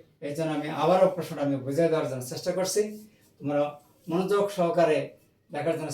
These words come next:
চেষ্টা করবে। যেহেতু এখানে এস ইকুয়াল এ টি স্কয়ার প্লাস বি টি প্লাস সি দেওয়া আছে, সমীকরণে এক উল্লেখ করলাম। এখন এটাকে আমরা টি এর সাপেক্ষে অন্তরীকরণ করব। ডিএস, ডিএস ডিটি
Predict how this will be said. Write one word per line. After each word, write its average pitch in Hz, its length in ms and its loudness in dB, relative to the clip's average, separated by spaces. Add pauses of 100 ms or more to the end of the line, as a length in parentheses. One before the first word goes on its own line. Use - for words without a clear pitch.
চেষ্টা 143 240 -4
করবে। 120 180 -8 (1200)
যেহেতু 196 340 2
এখানে 202 280 4 (340)
এস 185 120 2 (280)
ইকুয়াল 185 260 4 (120)
এ 185 40 6 (140)
টি 185 80 2 (140)
স্কয়ার 180 240 0 (100)
প্লাস 156 260 2
বি 156 140 0
টি 175 160 -4
প্লাস 151 220 2
সি 180 80 -4 (100)
দেওয়া 151 200 6
আছে, 180 140 -4 (100)
সমীকরণে 151 420 -2
এক 143 100 -6 (100)
উল্লেখ 143 260 0
করলাম। 185 220 2 (1000)
এখন 214 160 -4 (120)
এটাকে 220 340 2
আমরা 175 160 2 (580)
টি 185 180 -4
এর 208 160 4
সাপেক্ষে 180 420 -2
অন্তরীকরণ 165 480 -2
করব। 147 140 0 (160)
ডিএস, 156 260 -2 (1200)
ডিএস 170 360 2 (180)
ডিটি 165 320 0